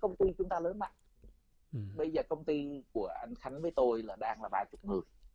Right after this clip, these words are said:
Speaker 1: Sau này nó có thể thành ba trăm người, có thể thành ba ngàn người.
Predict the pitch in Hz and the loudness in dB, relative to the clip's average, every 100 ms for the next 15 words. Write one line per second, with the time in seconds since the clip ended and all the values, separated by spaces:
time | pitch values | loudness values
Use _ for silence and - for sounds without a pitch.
0 | - - - - - - - 185 165 139 | -8 -8 -8 -20 -20 -4 4 4 6 4
1 | 165 196 139 123 123 131 135 151 135 113 | 4 4 2 0 -2 -2 -2 -4 0 0
2 | 113 151 - 101 110 123 117 107 101 196 | 2 -2 -4 -8 0 0 2 -2 -4 -6